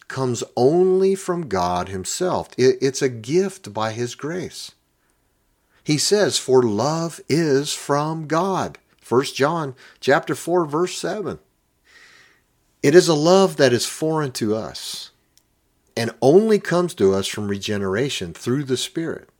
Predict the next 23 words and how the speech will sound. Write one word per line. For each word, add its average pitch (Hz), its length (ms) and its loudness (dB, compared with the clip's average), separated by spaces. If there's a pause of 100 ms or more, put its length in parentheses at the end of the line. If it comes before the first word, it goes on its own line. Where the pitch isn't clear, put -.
(220)
and 135 120 2
is 120 160 2
displayed 113 1040 0 (480)
as 110 160 -2
a 110 80 -2
product 190 960 -2 (140)
of 98 220 -6
this 117 280 0
embodiment. 107 960 -4 (1000)
Paul 175 280 4
writes 143 340 2
this 123 280 4
to 139 120 -4
the 143 120 -4
Galatians, 143 720 -2 (280)
"But 117 180 2
the 110 100 0
fruit 180 580 -2
of 131 160 2
the 117 120 0
Spirit 175 680 -2
is 120 340 4
love." 92 600 -4